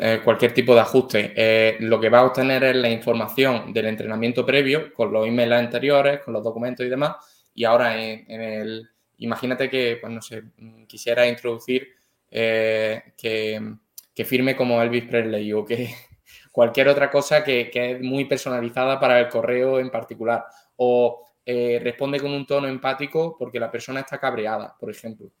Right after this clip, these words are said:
Eso lo podría adaptar también. Y al final, en observaciones es donde introducimos eso. O si, por ejemplo, eh, quieres introducir un enlace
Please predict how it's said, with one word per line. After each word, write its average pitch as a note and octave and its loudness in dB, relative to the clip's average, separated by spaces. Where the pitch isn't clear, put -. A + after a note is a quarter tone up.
Eso C3+ -8
lo C3 -4
podría A#2+ -4
adaptar A#2 -8
también. G#2+ -14
Y A#2 -8
al A2+ -4
final, B2 -2
en B2+ -4
observaciones C3 -4
es A#2+ -8
donde A#2+ -4
introducimos A#2 -8
eso. - -10
O B2 -4
si, B2+ -6
por A#2+ -4
ejemplo, C#3+ -4
eh, A#2+ 0
quieres C3+ 0
introducir C3 -4
un C3 -6
enlace D3+ -4